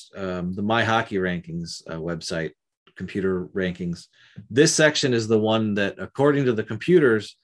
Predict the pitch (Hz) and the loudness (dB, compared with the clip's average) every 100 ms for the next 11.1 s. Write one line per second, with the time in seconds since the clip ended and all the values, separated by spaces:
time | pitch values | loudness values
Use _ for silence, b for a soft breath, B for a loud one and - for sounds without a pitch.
0 | _ 147 - 143 - 120 - 113 - 104 | _ -8 -2 -2 0 -2 -4 -4 -4 -4
1 | 98 - 95 82 78 - _ _ _ B | -6 -8 -8 -8 -10 -18 _ _ _ B
2 | B B B B B B - _ - 95 | B B B B B B -20 _ -8 -4
3 | 92 82 80 87 _ _ 117 - 143 131 | -4 -4 -8 -14 _ _ -6 2 4 4
4 | 120 127 107 104 98 104 104 120 131 117 | 2 0 2 0 -2 -2 0 0 0 0
5 | 98 90 95 90 - - _ _ _ _ | -2 -4 -8 -10 -12 -20 _ _ _ _
6 | - 85 82 110 - 113 - 101 90 147 | -10 -8 -2 0 2 0 0 -4 0 2
7 | 131 104 95 104 - 98 92 - 101 95 | 2 2 0 -2 -4 -8 -8 -6 -4 -4
8 | 98 98 98 92 87 85 92 98 95 92 | -4 -4 -2 -2 -4 -4 -4 -2 -2 -2
9 | 85 95 - 101 92 87 104 87 101 92 | -2 -6 -4 -2 -2 -2 -6 -4 -4 -2
10 | 92 90 85 - 98 90 78 90 87 80 | -2 -2 -4 -4 -2 -2 -4 -6 -8 -10